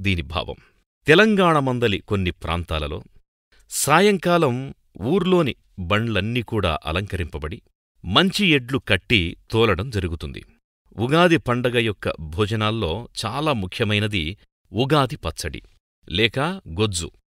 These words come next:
ఈ గొజ్జును వేపపూత, లేత మామిడికాయల ముక్కల చేత, అదేవిధంగా కొత్త చింతపండు పులుసు, కొత్త బెల్లం పానకము, గసగసాలు,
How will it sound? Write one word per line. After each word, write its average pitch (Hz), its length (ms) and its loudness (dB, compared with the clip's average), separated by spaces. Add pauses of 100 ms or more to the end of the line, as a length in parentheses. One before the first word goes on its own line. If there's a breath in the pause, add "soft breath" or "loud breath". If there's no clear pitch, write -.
(220)
ఈ 175 200 6
గొజ్జును 160 640 0
వేపపూత, 104 760 -2 (320)
లేత 165 360 2
మామిడికాయల 120 840 0 (120)
ముక్కల 85 380 -4
చేత, 85 520 -4 (400)
అదేవిధంగా 95 760 -2 (220)
కొత్త - 220 -2
చింతపండు 95 540 -4
పులుసు, 80 380 -10 (460)
కొత్త 165 300 2
బెల్లం 120 440 2
పానకము, 87 540 -4 (400)
గసగసాలు, 92 640 -2